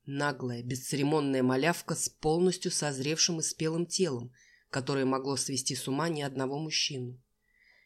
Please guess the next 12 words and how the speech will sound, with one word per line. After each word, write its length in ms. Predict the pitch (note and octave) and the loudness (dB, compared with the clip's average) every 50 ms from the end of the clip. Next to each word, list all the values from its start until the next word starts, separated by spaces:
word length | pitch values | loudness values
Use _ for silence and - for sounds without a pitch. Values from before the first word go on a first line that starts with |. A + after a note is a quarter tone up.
| _ _ _ | _ _ _
И 100 | - D3 | 0 2
она 280 | D3 D3 D3+ F3+ A3 | 4 6 6 6 6
оправдала 560 | G#3+ - A3 A3 A3 G#3 F#3+ E3+ C#3+ C#3 C#3 B2+ | 4 4 0 0 0 0 0 0 0 0 0 -2
первое 360 | C3 C#3+ C#3+ C3+ B2+ B2+ C3+ | 0 0 0 2 2 0 0
впечатление, 720 | C3 - - C3 - - C3 C3 D3+ E3 F#3 F#3+ F#3+ F3 | -2 -4 -6 -4 -4 -4 -4 -2 0 4 4 6 6 4
будоража 480 | D3 D3 C3+ D3 C#3 C#3+ E3+ F3 E3+ E3 | 2 0 0 0 2 2 2 2 0 -2
его 220 | D#3 D#3 D#3 D#3 | -2 -2 -4 -4
каждую 440 | - - D#3 D#3+ D#3+ D#3+ D#3+ E3+ E3 | -2 -2 -2 -2 -2 -4 -4 -4 -2
минуту, 460 | E3+ E3+ E3 E3 D#3 C#3 B2+ C3 D3+ | -2 -2 -2 -4 -4 -4 -4 -6 -6
когда 260 | - B2 A#2+ B2 B2 | -8 -6 -6 -2 0
находилась 600 | B2+ B2+ B2 - B2+ B2+ B2 D3 D3 D3+ D3 - - | 0 0 0 -2 -4 -4 -4 -6 -6 -6 -8 -8 -6
рядом. 480 | - B2+ A2+ A2+ A2+ - A#2+ B2 B2 | -6 -6 -8 -8 -10 -12 -14 -14 -16